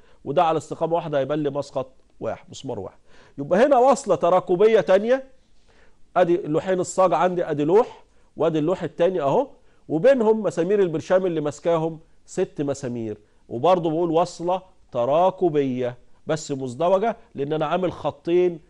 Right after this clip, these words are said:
من مسامير البرشام. طب هنا وصله قوره في قوره، خلي بالك كده، وصله قوره في قوره، ادي المعدنين بتوعي او الصاجين بتوعي او الجزئين اللي انا عايز اوصلهم بمسامير البرشام.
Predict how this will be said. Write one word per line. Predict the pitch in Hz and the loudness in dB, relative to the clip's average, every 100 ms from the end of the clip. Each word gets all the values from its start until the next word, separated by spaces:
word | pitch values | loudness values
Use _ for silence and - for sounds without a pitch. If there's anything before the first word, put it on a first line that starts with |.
| - | -10
من | 143 | -8
مسامير | 156 139 135 147 147 | -6 -6 -4 -4 -4
البرشام. | 120 113 - - - _ - - _ - _ - _ _ _ _ _ _ _ _ _ _ _ _ _ _ - - - - | -6 -10 -12 -20 -20 _ -20 -20 _ -20 _ -20 _ _ _ _ _ _ _ _ _ _ _ _ _ _ -20 -20 -20 -14
طب | 92 95 - | -12 -10 -2
هنا | 269 269 208 - - - _ - - | 2 2 0 -14 -20 -20 _ -20 -2
وصله | 175 269 - 226 202 165 - | 2 2 4 2 2 -2 -6
قوره | 233 240 226 | 2 4 4
في | - | 2
قوره، | 247 214 156 | 0 0 2
خلي | 160 160 | 0 0
بالك | 170 175 165 | 2 0 0
كده، | 202 202 - | 0 0 -2
وصله | 156 190 - 190 | 0 0 -2 -6
قوره | 214 220 208 | 0 2 2
في | - | 0
قوره، | 226 - 160 | -4 -2 -2
ادي | 160 | -2
المعدنين | 160 151 151 156 190 214 185 | -2 -4 -2 0 2 2 0
بتوعي | 160 214 180 120 - _ _ - _ | -2 0 0 0 -8 _ _ -20 _
او | 143 156 | 0 0
الصاجين | 147 160 151 208 185 | 0 -2 2 2 0
بتوعي | 175 214 175 120 - 147 | 0 2 2 0 -6 -4
او | 160 | -2
الجزئين | 143 151 - 202 | -2 -4 -2 -2
اللي | 196 | 0
انا | 202 | 0
عايز | 190 208 190 | 2 2 4
اوصلهم | 175 170 202 220 208 | 4 4 2 4 2
بمسامير | 185 175 170 185 214 | 0 -2 -2 2 2
البرشام. | 208 196 160 220 233 151 | 4 0 0 2 4 2